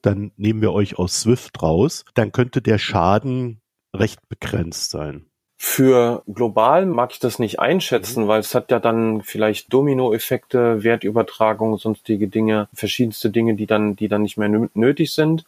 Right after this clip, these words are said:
Speaker 2: Aber für die Interbankenkommunikation innerhalb von Russland definitiv begrenzt.
Speaker 1: Also ist dann eher ein Problem für den Ölhandel zum Beispiel, wenn man mit, mit der Außenwelt zu tun hat.
Speaker 2: Je nachdem, ob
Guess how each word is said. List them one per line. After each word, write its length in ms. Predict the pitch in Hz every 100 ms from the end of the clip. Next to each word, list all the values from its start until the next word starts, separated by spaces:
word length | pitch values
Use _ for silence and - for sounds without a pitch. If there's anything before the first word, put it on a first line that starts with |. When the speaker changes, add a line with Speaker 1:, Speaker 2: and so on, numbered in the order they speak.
| _ -
Speaker 2:
Aber 380 | 104 104 107
für 600 | - - 107 104 101 98 -
die 340 | 98 98 95 -
Interbankenkommunikation 1300 | 135 160 147 131 131 131 - 127 123 113 117 - 120 104
innerhalb 300 | 117 110 -
von 100 | 98
Russland 560 | 127 - 160 160 160 _ _ 104
definitiv 720 | - 101 90 101 92 - - 117
begrenzt. 580 | - 98 92 90 - - -
Speaker 1:
Also 200 | 95 98
ist 160 | 92
dann 140 | 110 104
eher 140 | 107
ein 120 | 107
Problem 440 | - 95 107 107 104
für 120 | 101
den 120 | 104
Ölhandel 520 | 107 110 98 90 90
zum 140 | - 92
Beispiel, 380 | 90 90 90
wenn 120 | 92 92
man 140 | 90
mit, 260 | 85 - -
mit 140 | -
der 100 | -
Außenwelt 460 | 90 - 82 82 -
zu 140 | 95
tun 320 | - 82 76
hat. 240 | 80 - - _ _ -
Speaker 2:
Je 100 | 107
nachdem, 560 | 104 - 113 110 104
ob 200 | - 104